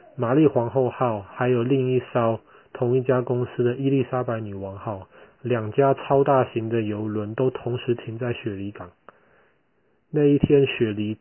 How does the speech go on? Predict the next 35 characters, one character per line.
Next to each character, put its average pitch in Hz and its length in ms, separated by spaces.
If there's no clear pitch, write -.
大 123 200
塞 104 240
车， 101 320
非 165 240
常 131 260
非 139 220
常 120 240
多 123 240
的 113 260
开 131 240
车 135 200
的 123 140
驾 123 340
驶 107 100
员 101 240
或 117 140
是 120 180
行 110 220
人 107 180
或 117 160
是 - 140
观 107 260
光 107 200
客， 104 260
把 123 180
雪 113 280
梨 110 180
最 135 180
有 113 100
名 110 200
的 120 120
两 101 220
座 117 180
大 113 220
桥 92 340